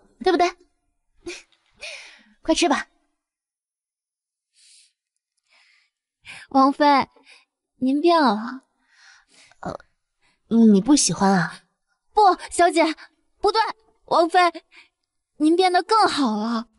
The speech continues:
Speaker 2: 您现在 <laughs> 就是这天底下最好的主子，
Speaker 1: 哎。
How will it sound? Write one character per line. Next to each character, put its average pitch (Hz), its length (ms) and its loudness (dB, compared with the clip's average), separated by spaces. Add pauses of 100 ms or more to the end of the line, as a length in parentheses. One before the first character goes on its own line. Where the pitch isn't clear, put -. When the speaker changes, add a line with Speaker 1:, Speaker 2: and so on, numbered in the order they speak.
(100)
Speaker 2:
您 254 180 2
现 285 260 0
在 254 300 0
<laughs> - 80 -20
就 370 480 -6
是 370 80 -4
这 381 120 -4
天 415 240 -8
底 330 160 -6
下 330 240 -2 (320)
最 453 140 -4 (160)
好 285 100 -2
的 262 140 2
主 247 240 -2
子， - 240 -2 (640)
Speaker 1:
哎。 233 140 0